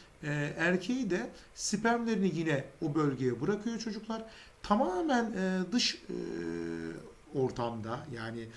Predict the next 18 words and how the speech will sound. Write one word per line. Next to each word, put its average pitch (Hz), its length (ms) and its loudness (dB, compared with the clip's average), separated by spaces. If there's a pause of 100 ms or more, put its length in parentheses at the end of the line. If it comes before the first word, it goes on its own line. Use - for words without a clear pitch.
(300)
e, 117 380 -4 (100)
a-, 123 460 -6
dişinin 131 460 -6 (140)
vücudu 123 360 -4
dışında 117 440 -4
bir 117 80 -6
ortamda, 113 600 -8 (280)
suyun 165 260 -2
içinde 127 340 -2
bir 156 120 0
yerlerde, 107 640 -2 (480)
e, 151 300 -2 (120)
döllenebilen 233 760 2 (100)
yumurtalar, 147 640 0 (340)
e, 156 320 -2
ne 202 60 2
yapıyor? 190 480 2 (340)
E, - 40 -8